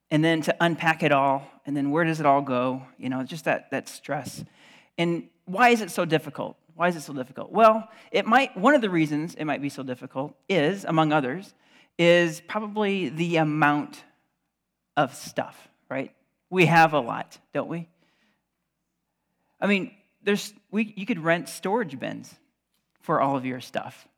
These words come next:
right? Because you can't carry it into your own home, right? So this,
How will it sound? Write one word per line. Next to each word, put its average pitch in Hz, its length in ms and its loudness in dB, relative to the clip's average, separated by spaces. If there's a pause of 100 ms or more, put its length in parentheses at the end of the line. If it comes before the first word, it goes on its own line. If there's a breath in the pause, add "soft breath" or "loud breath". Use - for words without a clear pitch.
(500)
right? 131 260 -6 (240)
Because 165 320 0
you 170 80 -6
can't 160 320 -4
carry 139 300 -4
it - 100 -12
into 135 240 -8
your 131 160 -10
own 123 220 -10 (160)
home, 165 340 -8 (320)
right? 147 220 -4 (320 loud breath)
So - 240 6 (580 loud breath)
this, - 280 2